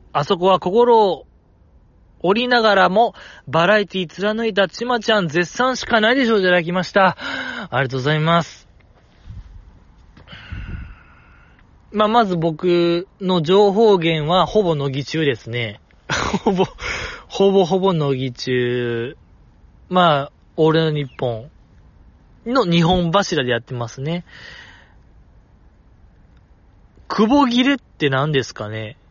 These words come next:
あー、田村真由ちゃんのくだりとかですかね。田村真由ちゃんがアスカちゃん行った、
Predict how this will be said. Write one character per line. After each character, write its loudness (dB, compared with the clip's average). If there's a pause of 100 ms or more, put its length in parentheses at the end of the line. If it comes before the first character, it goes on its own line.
(1900)
あ 4 (400)
ー、 -20
田 4
村 4
真 2
由 -2
ち -4
ゃ -2
ん -4
の -6
く -4
だ 2
り 0
と -8
か -4
で -6
す -18
か -10
ね。 -6 (3000)
田 2
村 4
真 2
由 2
ち 2
ゃ 0
ん 0
が 4
ア 4
ス -6
カ 0
ち -6
ゃ -2
ん -2
行 -4
っ -20
た、 -2